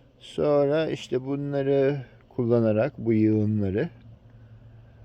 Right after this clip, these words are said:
aslında şu outhouse'un oradaki yığını boşaltmak istiyorum. Ee, onu taşıyabilirsem çok iyi olacak ama burada da bir sürü şey var. Yine şunlara belki dokunmadan,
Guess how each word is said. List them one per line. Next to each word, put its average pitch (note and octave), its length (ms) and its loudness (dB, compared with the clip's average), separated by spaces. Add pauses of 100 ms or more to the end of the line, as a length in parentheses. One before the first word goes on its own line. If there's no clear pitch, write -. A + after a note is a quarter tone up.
(220)
aslında C3+ 380 -4
şu - 140 -4
outhouse'un A#2+ 640 2
oradaki A#2 400 0
yığını A2 400 4
boşaltmak G2+ 520 -2
istiyorum. G2+ 440 -4 (1700)
Ee, F#2+ 40 -10 (840)
onu G#2 180 -4
taşıyabilirsem G2+ 840 -2
çok G2+ 260 -4
iyi G2 100 0
olacak F2 340 -4
ama A2+ 300 -4
burada G2+ 260 -2
da F#2+ 100 -2
bir F#2 80 -6
sürü F#2+ 220 -6
şey G2 260 -2
var. F#2 240 -6 (1300)
Yine B2+ 220 -4
şunlara C3 440 -2
belki C3 300 0
dokunmadan, A#2 640 -2